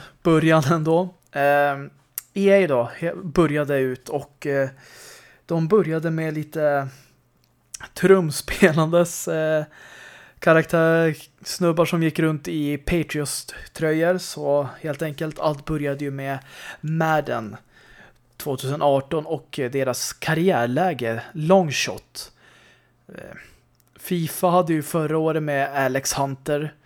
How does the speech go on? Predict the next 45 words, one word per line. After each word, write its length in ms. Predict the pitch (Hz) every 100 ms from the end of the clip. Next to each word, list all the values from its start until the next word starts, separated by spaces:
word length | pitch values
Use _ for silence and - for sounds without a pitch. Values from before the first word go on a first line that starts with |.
| - _ _
Började 380 | 151 143 139 139
de 140 | 139
med 220 | 135 139
att 440 | 135 131 - 135 -
man 180 | 151 135
spelar 320 | - 139 131
storyläge 760 | 127 - 147 127 127 131 131 131
med 160 | 131
en 80 | 127
karaktär 520 | 131 127 123 139 135
och 60 | 135
följer 220 | 147 135
hans 200 | 131 131
resa. 480 | 139 131 123 131 135 - - - - - _ -
Nu 240 | 170 165
verkar 280 | 156 151 156
det 40 |
som 240 | 139 147 135
att, 420 | 135 - _ 156
eh, 120 | 147
Madden 460 | 135 135 143 127 127
gör 120 | 123
exakt 340 | - 143 -
samma 200 | 139 123
sak 280 | 123 185 -
helt 160 | 120 139
enkelt. 420 | - - - - _ _ _ _ _ _ _ _ _ _ - - _ -
Inget 480 | 123 127 123 127 -
mycket 260 | 131 139 139
roligare 360 | 131 135 131
där, 180 | 131 139
så 120 | -
vi 60 | 139
hoppar 340 | 135 - 180
<laughs> 0 |
direkt 340 | 160 156 139 156
över 200 | 151 147
på 480 | - 151 151 147 147
Battlefield 540 | 156 - - 175 170 -
ett, 340 | - 196 - - _
hoppar 300 | - 165 147
de 120 | 135
in 100 | 135
på 80 | 127
sen. 240 | 139 131